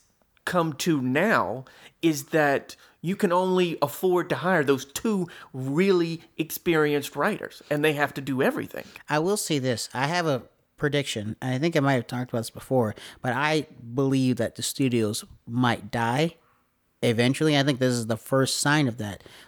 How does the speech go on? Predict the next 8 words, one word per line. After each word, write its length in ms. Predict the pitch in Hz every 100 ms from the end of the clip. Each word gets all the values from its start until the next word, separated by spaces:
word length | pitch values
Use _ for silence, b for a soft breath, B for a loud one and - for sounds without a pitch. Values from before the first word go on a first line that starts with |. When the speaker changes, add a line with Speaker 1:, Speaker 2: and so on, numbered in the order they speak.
| B
Speaker 2:
Why 360 | 117 127 156
do 120 | 165
I 80 | 170
think 260 | 170 185 185
this? 280 | 180 185 -
It's 160 | 123
'cause 280 | - 131 123 - - _ _ 123 117 _
studios 1000 | - - - 170 175 165 160 156 156 151